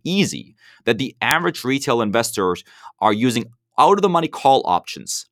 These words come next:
as their daily strategy under the presumption that stocks only go up. And if enough people subscribe to this thesis, stocks do indeed only go up. Short sellers have been taught their lesson,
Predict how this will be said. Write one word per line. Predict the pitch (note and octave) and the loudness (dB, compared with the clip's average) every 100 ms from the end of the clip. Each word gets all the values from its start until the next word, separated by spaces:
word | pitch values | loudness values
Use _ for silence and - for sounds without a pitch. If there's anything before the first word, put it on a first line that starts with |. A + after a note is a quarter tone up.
| _ - | _ -4
as | A2+ | 0
their | B2 | 0
daily | G#2 C#3 G3 | 2 2 2
strategy | - C#3+ A#2 A#2 A2+ A2 - _ _ _ _ _ _ - | -2 -2 0 0 -2 -6 -8 _ _ _ _ _ _ -4
under | B2 | -2
the | A#2 | -2
presumption | - G#2+ E3+ E3 C3 | -4 -2 -2 -2 -2
that | A#2 G2 _ | -2 -4 _
stocks | - - G2+ A2 - - - | -12 -6 0 2 0 -8 -10
only | F2+ F#2 | -8 -6
go | F2+ E3 | -2 0
up. | - - - _ _ _ _ - | 0 -2 -14 _ _ _ _ -10
And | - F3+ | -4 -4
if | F#3 | -4
enough | D3 E3+ B3 - | -4 0 0 0
people | A#3 F#3 | -2 -2
subscribe | F3+ - E3+ F#3+ | -2 -4 -2 -2
to | C3 | -2
this | G2+ - | -4 -4
thesis, | A2 F#2+ F#2+ - | -6 -2 -4 -4
stocks | - - F3+ - - | -6 2 2 2 0
do | A#2+ A3 | 0 0
indeed | B3 A3 B3+ | 0 0 0
only | D3+ C3+ A2+ | 2 2 0
go | G2 D2+ | -2 -6
up. | - _ _ _ _ _ - _ | -10 _ _ _ _ _ -20 _
Short | - F#3 G3+ A3+ | -4 2 2 2
sellers | D#3 C3+ A#2 A#2 | 2 2 2 0
have | B2+ - | -2 -2
been | C3+ A2+ - - - _ | -4 -4 -12 -20 -20 _
taught | - D3+ F3+ | 0 2 2
their | D#3+ | 0
lesson, | G2 - A2 | -2 -2 -8